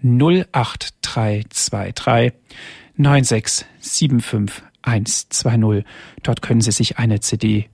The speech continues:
bestellen. Und dieser Service ist kostenlos von uns für Sie. Wir freuen uns aber doch über jede Spende. Wenn Sie die Möglichkeit für das Internet haben, w w w punkt horeb punkt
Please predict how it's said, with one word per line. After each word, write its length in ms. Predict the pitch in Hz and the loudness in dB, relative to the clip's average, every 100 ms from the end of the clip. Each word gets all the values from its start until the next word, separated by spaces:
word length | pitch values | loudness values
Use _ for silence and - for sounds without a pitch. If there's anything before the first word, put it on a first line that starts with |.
| _ | _
bestellen. 680 | - - - 123 139 175 175 - - - _ _ | -4 -2 2 4 6 4 2 -4 -20 -20 _ _
Und 380 | - 123 110 - | -2 0 0 0
dieser 180 | 123 120 | 0 0
Service 360 | - 117 117 - | 2 2 2 -4
ist 260 | - - | -6 -6
kostenlos 640 | - 196 - 190 156 160 - | 0 2 2 0 2 0 0
von 160 | 135 | 0
uns 180 | 123 120 | 0 -2
für 120 | - | -2
Sie. 280 | 113 127 127 - - - | 0 2 2 -2 -20 -8
Wir 120 | - 135 | -2 -2
freuen 340 | - 120 127 | 2 2 4
uns 180 | 123 135 | 2 0
aber 200 | 131 110 | -2 0
doch 240 | 110 - | 0 -2
über 320 | - 120 117 - | -2 0 0 -4
jede 240 | - 127 127 | -2 0 2
Spende. 540 | - - 98 92 90 _ _ - - - - - | 0 -2 -2 -4 -8 _ _ -20 -20 -20 -16 0
Wenn 120 | - | 2
Sie 100 | 196 | 4
die 80 | 180 | 4
Möglichkeit 580 | 170 - 147 - 131 123 | 2 2 -2 2 0 0
für 200 | - 139 | -2 -2
das 180 | 117 - | -2 -2
Internet 560 | - 220 165 123 - | 0 2 4 2 0
haben, 340 | 117 107 101 110 - | -2 -2 -2 -6 -2
w 140 | 131 | 0
w 140 | 127 113 | 2 2
w 160 | 123 170 | 0 0
punkt 440 | - 196 196 - _ - | 0 0 0 -4 _ 0
horeb 420 | 120 113 113 - | 0 2 -4 -6
punkt 420 | - 160 - - | -2 -2 -2 -10